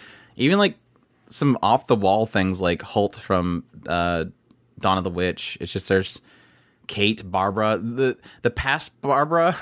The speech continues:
<laughs> like, or Barbie, specifically Barbie. Oh my gosh, dude. Anyways,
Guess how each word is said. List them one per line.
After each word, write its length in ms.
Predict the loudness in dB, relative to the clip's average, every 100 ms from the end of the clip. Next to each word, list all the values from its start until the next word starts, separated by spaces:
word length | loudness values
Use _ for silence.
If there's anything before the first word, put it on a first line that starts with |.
| -10
<laughs> 180 | _ _
like, 300 | 0 0 -4 -6 -2
or 160 | 4 4
Barbie, 480 | 6 4 6 4 2 -8 -16 -4
specifically 360 | 2 4 4
Barbie. 460 | 4 6 6 4 2
Oh 80 | 0
my 140 | 2
gosh, 280 | 4 4 4
dude. 220 | 0 -2 -6 -18 -20 -20 -20 -20 -20 -20 _ _ _
Anyways, 360 | 2 4 4